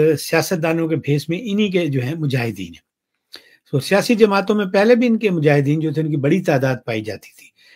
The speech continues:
लेकिन ये ज़रा छु-, छुप छुपा के काम करते थे। इतनी एलानिया जो है, इन जर्नैलों की हिमायत नहीं करते थे, जो कि सूरत हाल इस वक्त बन चुकी है।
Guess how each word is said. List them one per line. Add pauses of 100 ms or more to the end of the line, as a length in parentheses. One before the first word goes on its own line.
(100)
लेकिन
ये
ज़रा
छु-,
छुप
छुपा
के
काम
करते
थे। (280)
इतनी
एलानिया
जो
है,
इन
जर्नैलों
की
हिमायत
नहीं
करते
थे, (300)
जो
कि
सूरत
हाल
इस
वक्त
बन
चुकी
है।